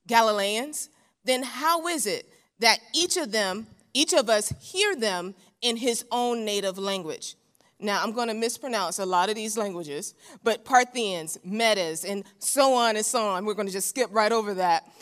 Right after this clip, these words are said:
And towards the end, it says, "They were amazed and perplexed, and they asked one another,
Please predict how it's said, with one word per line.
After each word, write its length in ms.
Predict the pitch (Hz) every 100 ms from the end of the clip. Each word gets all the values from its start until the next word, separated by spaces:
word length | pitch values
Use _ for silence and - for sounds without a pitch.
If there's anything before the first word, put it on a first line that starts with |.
| 480 -
And 180 | 233 240
towards 400 | 277 254 294 320
the 160 | 294 277
end, 160 | 277
it 100 | 247
says, 420 | 240 214 196 190 - -
"They 240 | 196 262 294
were 240 | 294 269 254
amazed 1120 | 240 240 247 311 339 247 185 175 202 - - -
and 240 | 233 233
perplexed, 880 | - 240 226 - 262 180 - - - _ _ _ -
and 140 | 233 220
they 260 | 226 214 -
asked 500 | 262 180 185 - - -
one 260 | 190 220
another, 500 | 214 214 190 160 156